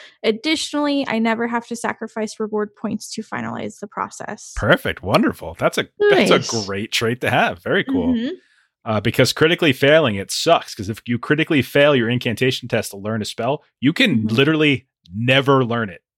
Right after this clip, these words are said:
Speaker 2: It's
Speaker 1: Yep.
Speaker 2: gone. Like, if you just normal fail, you can try again, but, ugh, it's crazy.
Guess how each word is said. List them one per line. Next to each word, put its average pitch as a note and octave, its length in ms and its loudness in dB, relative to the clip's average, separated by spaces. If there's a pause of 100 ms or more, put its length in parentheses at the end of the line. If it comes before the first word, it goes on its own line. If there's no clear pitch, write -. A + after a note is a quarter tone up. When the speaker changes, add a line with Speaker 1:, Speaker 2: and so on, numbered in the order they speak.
(280)
Speaker 2:
It's A#3+ 160 -6
Speaker 1:
Yep. A#3 200 -4
Speaker 2:
gone. A2 420 -4
Like, A2+ 180 -8
if A2+ 80 -12
you B2 80 -2
just F3 200 -8
normal F#3 300 0
fail, E3+ 220 0
you D3+ 80 0
can A#2 100 -8
try C3 180 2
again, G2+ 340 -6
but, - 160 -16 (180)
ugh, F#2 140 -8 (180)
it's - 120 -14
crazy. G2 280 -8